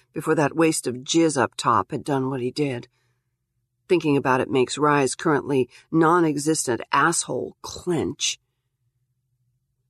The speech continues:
So, find Rack, get him out of whatever pile he stepped into, and also somehow free up the data their employers want.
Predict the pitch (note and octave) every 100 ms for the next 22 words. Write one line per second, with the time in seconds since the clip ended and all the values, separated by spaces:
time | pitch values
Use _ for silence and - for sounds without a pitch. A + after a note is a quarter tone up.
0 | _ - - D3+ C3+ - _ _ _ _
1 | _ _ _ - - - F#3 F3 D#3+ G#2+
2 | B2 - _ _ _ _ F#3 F#3+ F3 D#3+
3 | D3 D3 D3+ D#3 - - D3+ B2 C#3+ D3
4 | - A#2+ D#3 C#3+ C3+ D2+ - _ _ _
5 | _ _ - D3+ D#3 B2 - D3 B2+ -
6 | - D3+ C3 - A2+ D3+ D3+ C3+ B2+ B2+
7 | B2 - E3 D3+ B2+ - C#3+ B2 - -